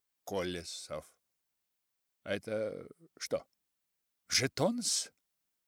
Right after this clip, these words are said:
Персиков жетон истоптал ногами, а расписку спрятал под пресс.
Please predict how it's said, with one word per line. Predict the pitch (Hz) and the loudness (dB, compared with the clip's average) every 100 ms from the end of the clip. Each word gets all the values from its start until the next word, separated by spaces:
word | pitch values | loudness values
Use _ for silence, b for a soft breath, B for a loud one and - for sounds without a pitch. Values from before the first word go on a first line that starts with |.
| _ _ _ | _ _ _
Персиков | 113 120 104 - 117 - 117 117 95 | -2 0 -2 -8 -8 -8 -8 -6 -6
жетон | 110 110 _ 123 123 113 - _ _ _ _ | -6 -6 _ 0 0 -2 -14 _ _ _ _
истоптал | 113 - - 101 _ _ _ 120 107 107 | -8 -8 -4 -4 _ _ _ 4 6 4
ногами, | 98 95 98 92 90 123 143 143 131 | -2 -6 -4 -4 -2 0 0 0 -2
а | 113 | -2
расписку | 107 - - 117 - - 104 | -6 -10 -8 -8 -8 -10 -10
спрятал | - - 104 113 - 104 104 - | -10 -6 -2 -2 -2 -8 -8 -10
под | 104 _ - | -12 _ -12
пресс. | 113 82 - - - | -8 -8 -8 -10 -14